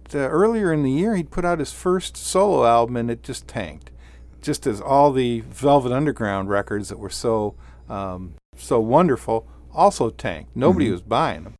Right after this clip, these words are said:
Speaker 1: And at that point, he was ready to give up rock music. He had no intention of making another record. It's, "Nobody's buying it.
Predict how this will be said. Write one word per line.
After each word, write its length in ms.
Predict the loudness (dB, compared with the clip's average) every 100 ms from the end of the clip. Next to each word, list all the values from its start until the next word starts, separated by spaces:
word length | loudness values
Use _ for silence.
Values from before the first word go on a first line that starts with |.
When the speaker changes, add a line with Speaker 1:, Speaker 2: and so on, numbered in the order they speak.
| _ _ -6
Speaker 1:
And 100 | -4
at 100 | 2
that 220 | 2 2
point, 200 | 2 2
he 80 | 2
was 140 | 0 2
ready 200 | 4 4
to 80 |
give 200 | 0 0
up 180 | -2 0
rock 260 | 2 2 0
music. 380 | -4 -4 -6 -8
He 180 | -4
had 200 | -2 -2
no 360 | 0 0 2 0
intention 600 | -4 -6 -4 -4 -4 -6
of 80 | -4
making 340 | -4 -4 -6
another 320 | -6 -4 -4
record. 460 | -2 -4 -4 -10 -10
It's, 340 | -12 -14 -10
"Nobody's 320 | -4 -2 -2 -4
buying 400 | -4 -4 -4
it. 120 | -6